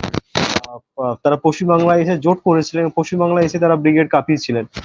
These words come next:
কিন্তু দুহাজার উনিশে লোকসভা নির্বাচনে বিজেপির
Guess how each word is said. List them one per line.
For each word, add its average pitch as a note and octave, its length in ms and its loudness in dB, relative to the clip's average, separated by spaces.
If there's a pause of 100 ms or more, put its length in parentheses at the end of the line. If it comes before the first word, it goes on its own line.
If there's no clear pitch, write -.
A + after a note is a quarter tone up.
(420)
কিন্তু F#3 220 6
দুহাজার F#3+ 280 6
উনিশে A3 240 4
লোকসভা G3+ 380 2
নির্বাচনে G#3 540 0
বিজেপির G3 600 -2